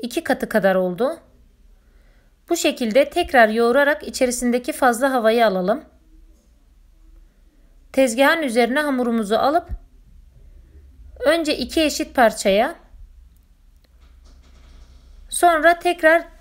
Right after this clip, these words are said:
dört parçaya ayıralım. Bu şekilde tezgahı hafifçe yağlayalım ki hamurumuz yapışmasın, çünkü yumuşak bir hamur.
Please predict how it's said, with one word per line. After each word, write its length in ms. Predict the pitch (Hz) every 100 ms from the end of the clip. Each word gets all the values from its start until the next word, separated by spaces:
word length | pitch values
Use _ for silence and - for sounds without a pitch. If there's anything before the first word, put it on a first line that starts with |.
| - -
dört 240 | 330 330
parçaya 480 | 277 240 240 269 302
ayıralım. 520 | 285 247 226 196 170 156 - - - - - - _ _ - - - - - _ - - - - - - - -
Bu 100 | 339
şekilde 460 | 330 311 - 190 262
tezgahı 440 | 294 262 226 285
hafifçe 400 | 285 269 294 -
yağlayalım 680 | 269 247 247 247 285 262 226
ki 120 | 262
hamurumuz 500 | 285 240 240 254 240
yapışmasın, 640 | 233 233 277 226 196 226 285
çünkü 280 | 285 269
yumuşak 480 | 226 220 220 262 262
bir 100 | 202
hamur. 420 | 180 175 196 294